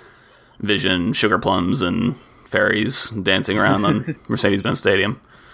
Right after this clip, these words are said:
Speaker 2: In M L S Cups, right. Um, I found that quote you were talking about with Tata. There's one part that's really good. Uh, the other part is really concerning.
Speaker 1: <laughs> Okay.
Speaker 2: Uh, he says, "It's tough to do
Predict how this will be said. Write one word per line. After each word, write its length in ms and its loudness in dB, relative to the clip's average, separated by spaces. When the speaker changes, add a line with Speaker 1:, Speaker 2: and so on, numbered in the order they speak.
Speaker 2:
In 160 0
M 120 -2
L 120 -2
S 160 0
Cups, 340 -2
right. 240 0
Um, 480 2
I 80 4
found 280 2
that 120 0
quote 400 2
you 120 -6
were 80 -6
talking 340 0
about 240 0
with 140 -2
Tata. 520 0
There's 260 -4
one 180 -4
part 240 0
that's 160 -6
really 180 -2
good. 320 0
Uh, 240 2
the 140 -2
other 160 0
part 380 0
is 220 -6
really 340 -4
concerning. 540 -2
Speaker 1:
<laughs> 40 -8
Okay. 400 2
Speaker 2:
Uh, 160 -2
he 80 -4
says, 320 0
"It's 180 -2
tough 260 0
to 100 0
do 360 2